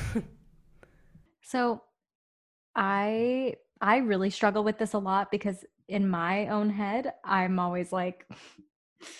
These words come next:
Speaker 1: W-, well,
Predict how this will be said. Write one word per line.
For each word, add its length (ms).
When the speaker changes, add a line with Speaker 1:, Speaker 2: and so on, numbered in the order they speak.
Speaker 1:
W-, 420
well, 840